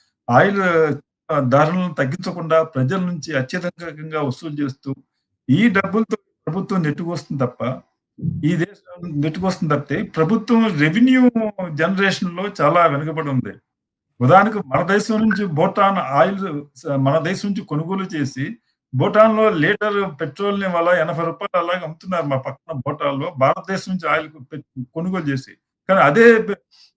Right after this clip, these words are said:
ఉమ్, పెట్రోల్ ని మన దేశంలో వంద రూపాయల పైన మనం కొంటున్నాం. ఎందుకంటే ఈ ప్రభుత్వం ఈ పన్నుల రూపంలో ఆ విధంగా ప్రజల్ని పిప్పి పిండి చేస్తూ ఆదాయం సమకూర్చుతుంది తప్పితే,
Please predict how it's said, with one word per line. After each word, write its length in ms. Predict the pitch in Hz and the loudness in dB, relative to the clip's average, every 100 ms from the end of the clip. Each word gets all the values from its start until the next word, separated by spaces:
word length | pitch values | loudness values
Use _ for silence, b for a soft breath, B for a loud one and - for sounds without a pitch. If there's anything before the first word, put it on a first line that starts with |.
| 185 | -2
ఉమ్, 500 | 190 190 180 151 180 | 0 2 0 -2 -8
పెట్రోల్ 380 | 175 208 202 | -12 -14 -16
ని 100 | 185 | -6
మన 200 | 190 185 | 0 2
దేశంలో 520 | 196 202 214 214 208 208 | 2 0 -2 -2 -2 -2
వంద 240 | 190 190 | 0 -2
రూపాయల 300 | 190 214 214 | -2 -2 -4
పైన 240 | 190 208 | -4 -4
మనం 240 | 202 190 185 | -2 -2 -2
కొంటున్నాం. 560 | 180 185 202 175 127 - _ _ | -6 -8 -6 -4 -4 -8 _ _
ఎందుకంటే 480 | 175 247 269 262 214 | -2 0 2 2 0
ఈ 40 | 180 | -2
ప్రభుత్వం 640 | 165 180 254 - 233 190 | -4 -6 -4 -2 0 -2
ఈ 40 | |
పన్నుల 340 | 131 185 226 233 | 0 0 4 2
రూపంలో 480 | 220 208 196 202 | 2 -2 -2 2
ఆ 80 | 220 | 2
విధంగా 380 | 180 175 214 214 | 0 -2 -4 -6
ప్రజల్ని 580 | 214 165 180 196 202 190 | -4 -4 -4 -8 -8 -10
పిప్పి 380 | - 147 - 196 | -12 -18 -12 -10
పిండి 280 | - 165 | -8 -6
చేస్తూ 600 | 196 185 170 131 165 190 254 _ _ _ - | -6 -4 -6 -6 -10 -8 -8 _ _ _ 0
ఆదాయం 320 | 170 214 233 | 4 6 6
సమకూర్చుతుంది 800 | 226 170 180 190 _ 190 202 175 156 | 4 0 -4 -6 _ -10 -6 -4 -4
తప్పితే, 360 | 131 135 180 | -4 -4 -4